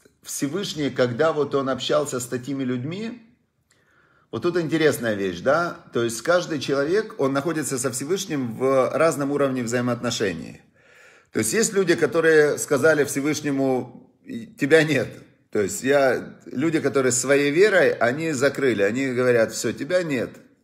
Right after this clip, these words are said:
Значит, и перестали общаться со Всевышним.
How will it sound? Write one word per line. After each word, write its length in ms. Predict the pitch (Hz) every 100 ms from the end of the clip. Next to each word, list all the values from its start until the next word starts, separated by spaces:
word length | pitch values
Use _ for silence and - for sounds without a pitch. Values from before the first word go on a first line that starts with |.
| _ _ _ -
Значит, 480 | 117 160 156 147
и 40 | 147
перестали 460 | 156 139 139 156
общаться 380 | 135 113 123 117
со 120 | 113 110
Всевышним. 560 | 113 92 82 - -